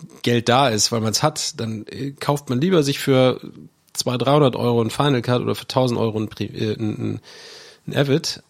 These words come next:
Ähm, du musst natürlich auch noch Zubehör dazu kaufen, das darf man auch nicht vergessen. Also du willst dann vernünftige Monitore, du willst vernünftige Lautsprecher, bla, bla, bla. Klar, das kommt auch noch dazu. Ähm,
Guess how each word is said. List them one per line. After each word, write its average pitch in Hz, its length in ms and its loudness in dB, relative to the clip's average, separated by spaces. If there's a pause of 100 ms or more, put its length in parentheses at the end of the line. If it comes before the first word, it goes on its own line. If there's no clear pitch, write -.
Ähm, 117 500 2 (320)
du 123 60 -6
musst 107 120 -2
natürlich 113 260 6
auch 104 60 8
noch 98 160 4
Zubehör 123 320 4
dazu 135 260 2
kaufen, 147 240 2
das 104 80 -2
darf 104 120 2
man 101 100 0
auch 101 40 -2
nicht 117 120 -2
vergessen. 131 280 0
Also 101 140 2
du 98 80 0
willst 101 180 0
dann 98 80 -2
vernünftige 101 460 0
Monitore, 117 400 2
du 107 100 2
willst 101 220 0
vernünftige 101 400 0
Lautsprecher, 110 480 0
bla, 104 160 -2
bla, 104 160 -2
bla. 120 320 -2 (100)
Klar, 123 240 0
das 139 140 -8
kommt 107 120 -6
auch 113 80 0
noch 127 120 0
dazu. 170 400 -2 (800)
Ähm, 123 640 4